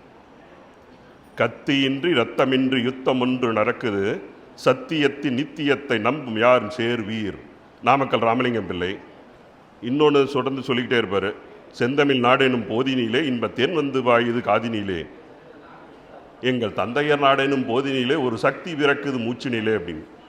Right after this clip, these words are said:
So, அவர் சொல்லும்போது அந்த இன்ஸ்பைரேஷன் இல்லையா? So, அதுதான் இந்த எழுத்துக்கு கொண்டு வந்து நிறுத்தியிருக்கு.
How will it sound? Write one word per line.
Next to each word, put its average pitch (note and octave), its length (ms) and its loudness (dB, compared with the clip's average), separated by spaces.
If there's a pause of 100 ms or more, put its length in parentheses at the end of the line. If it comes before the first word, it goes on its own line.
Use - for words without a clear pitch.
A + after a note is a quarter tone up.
(180)
So, B2 180 4
அவர் A#2+ 320 0
சொல்லும்போது D#3 480 2
அந்த C3+ 160 0
இன்ஸ்பைரேஷன் C3+ 800 0
இல்லையா? G#2 280 -2 (520)
So, A2 200 2
அதுதான் B2+ 320 4
இந்த B2 160 2
எழுத்துக்கு A#2 540 2
கொண்டு A#2 220 -2
வந்து A2 180 -2
நிறுத்தியிருக்கு. G#2+ 500 -4